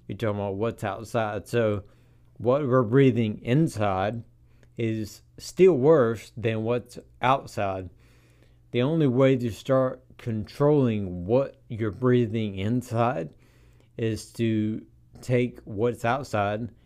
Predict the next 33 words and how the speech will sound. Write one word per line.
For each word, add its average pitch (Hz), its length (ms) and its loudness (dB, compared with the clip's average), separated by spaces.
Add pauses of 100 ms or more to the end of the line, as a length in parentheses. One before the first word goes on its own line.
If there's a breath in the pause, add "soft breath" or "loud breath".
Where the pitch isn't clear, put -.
(100)
and 107 160 -8
bring 110 240 -4
it 120 260 -8
into 117 340 -4
your 110 200 -6
system. 101 540 -10
See, 127 300 -4 (400 loud breath)
the 127 80 -2
good 160 200 0
thing 143 220 2
about 127 440 0 (1160 soft breath)
the 113 140 -2
business 117 600 0
we're 110 140 -2
doing 107 440 0
in 107 120 -6
H 113 340 -2
V 110 180 0
A 101 60 -2
C 110 260 -2
is 95 160 -4
that 104 340 -2
all 131 240 2
of 123 120 -2
the 113 140 2
air 110 440 2 (480 soft breath)
in 107 160 -6
the 95 120 -4
home 104 500 -2 (320 soft breath)
is 107 160 -4
going 110 260 -4
to 104 80 -8
travel 104 840 -2